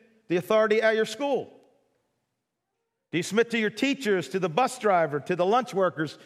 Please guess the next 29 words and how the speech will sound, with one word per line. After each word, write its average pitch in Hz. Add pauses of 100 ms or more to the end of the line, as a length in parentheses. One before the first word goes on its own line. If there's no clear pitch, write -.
(140)
to 208
the 220
administrators? 190 (2000)
I, -
I, - (500)
i-, 226
if 214
you 190
say 262
you 247
want 247
to 214
win 226
your 196
school 226
for 185
Christ, 233
then 180
God 214 (180)
wants 208
you 202
to 185
start 208
being 208
respectful 220
to 233
everybody. 151 (1300)
I 196
mean, 196